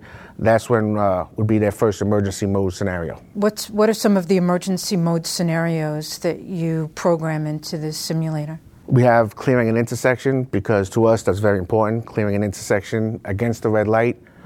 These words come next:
Speaker 1: and in emergency mode, lights and sirens. We have the scenario where it's set up where they need to cross against the red light, a four-laned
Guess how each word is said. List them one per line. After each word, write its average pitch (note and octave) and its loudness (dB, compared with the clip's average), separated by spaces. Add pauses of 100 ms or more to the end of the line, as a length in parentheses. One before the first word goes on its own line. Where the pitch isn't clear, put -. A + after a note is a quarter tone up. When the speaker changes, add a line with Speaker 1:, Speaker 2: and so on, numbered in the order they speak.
(180)
Speaker 1:
and G#2+ -2
in G#2 0
emergency G#2+ 0
mode, A2 2
lights G2+ -2
and F#2+ -8
sirens. A#2 0 (500)
We F#2+ -4
have G2+ 2
the G2+ -2
scenario G#2 2
where G2 4
it's F2+ -2
set G#2+ 2
up G#2 2
where G2+ -2
they G2 0
need G2 -2
to G2+ -10
cross A2+ 0
against A2+ -2
the A2 0
red A2 2
light, A#2 2 (200)
a G2 -2
four-laned A#2+ 2